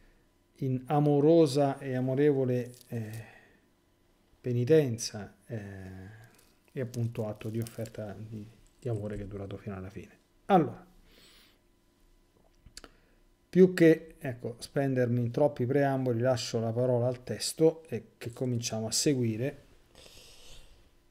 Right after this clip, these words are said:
riprendendo dove ci siamo fermati la volta scorsa.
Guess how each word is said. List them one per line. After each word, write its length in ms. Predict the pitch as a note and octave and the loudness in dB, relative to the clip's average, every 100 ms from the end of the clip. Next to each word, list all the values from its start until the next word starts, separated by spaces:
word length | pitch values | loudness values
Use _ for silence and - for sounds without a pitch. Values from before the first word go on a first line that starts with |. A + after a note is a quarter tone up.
| _ _ _ _ _ _ _ _ _ _ _ _ _ _ _ _ _ _ _ _ _ _ | _ _ _ _ _ _ _ _ _ _ _ _ _ _ _ _ _ _ _ _ _ _
riprendendo 680 | C3 C3+ C#3+ C3+ A#2 A2+ A2 | -2 0 0 0 -2 -4 -4
dove 220 | A#2 A#2 | -2 -4
ci 120 | B2 | -4
siamo 160 | B2+ A2 | -6 -4
fermati 300 | A#2 A#2 A2 | -4 -4 -4
la 80 | |
volta 260 | G2+ G2+ - | -8 -10 -16
scorsa. 540 | - - - - - | -20 -20 -16 -14 -14